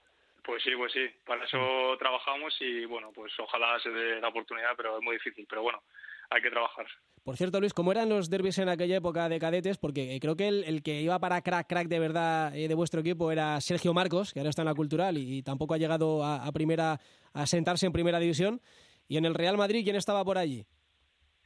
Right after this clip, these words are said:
Speaker 1: Pues la verdad que esos derbis eran bastante intensos. Eh,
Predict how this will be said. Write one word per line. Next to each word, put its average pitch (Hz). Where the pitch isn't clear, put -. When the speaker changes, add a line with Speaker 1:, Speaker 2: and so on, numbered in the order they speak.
Speaker 1:
Pues 127
la 120
verdad 123
que 165
esos 175
derbis 180
eran 175
bastante 165
intensos. 165
Eh, 120